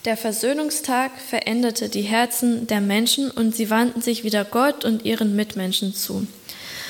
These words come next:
Das Jubeljahr brachte die Dinge nicht nur zwischen Gott und den Menschen wieder ins Lot, sondern auch ökologisch, ökonomisch und sozial.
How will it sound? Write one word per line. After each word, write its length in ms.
Das 240
Jubeljahr 640
brachte 600
die 180
Dinge 500
nicht 300
nur 160
zwischen 340
Gott 240
und 380
den 120
Menschen 440
wieder 240
ins 180
Lot, 260
sondern 420
auch 340
ökologisch, 880
ökonomisch 800
und 220
sozial. 580